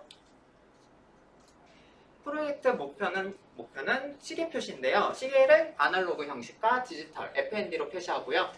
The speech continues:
유에스 값은 아날로그, 스팀모터로 표시하고 엘시디, 디지털로 표시합니다. 영점 세팅은 포토 인터럽터를 이용해서 영점 세팅을 했고요. 회로도는 이렇습니다.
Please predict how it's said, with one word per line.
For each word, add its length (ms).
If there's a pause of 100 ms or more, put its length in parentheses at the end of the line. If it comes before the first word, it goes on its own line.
(340)
유에스 340
값은 540 (480)
아날로그, 720
스팀모터로 640
표시하고 840
엘시디, 500 (680)
디지털로 560
표시합니다. 720
영점 280
세팅은 540
포토 340
인터럽터를 600
이용해서 440
영점 280
세팅을 420
했고요. 420 (840)
회로도는 500
이렇습니다. 580